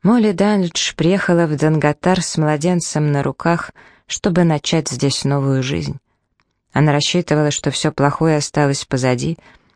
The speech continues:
однако проблемы и сложности не отпускали её до самого последнего дня. Она вела скромное, добропорядочное существование, несмотря на то, что жить приходилось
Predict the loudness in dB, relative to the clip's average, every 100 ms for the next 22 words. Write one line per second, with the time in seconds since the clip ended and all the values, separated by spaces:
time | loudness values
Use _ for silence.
0 | _ -8 -2 0 0 0 0 2 4 2
1 | 0 0 -2 0 0 -2 -2 0 0 -2
2 | -6 -6 -2 0 2 2 0 0 -2 -2
3 | -2 0 0 -2 -2 -4 -2 -2 -2 -2
4 | -4 -6 -8 -8 -14 _ _ _ _ _
5 | _ _ -6 0 2 2 0 -2 -4 -2
6 | 0 2 0 0 -2 -2 0 2 2 2
7 | 0 -4 -2 0 -2 -2 -6 -6 -4 -2
8 | 0 0 0 -2 -6 -16 -20 _ _ -8
9 | -4 0 0 2 2 2 0 0 -2 0
10 | 0 0 0 -2 -4 -6 -4 -2 0 2
11 | 0 -2 -8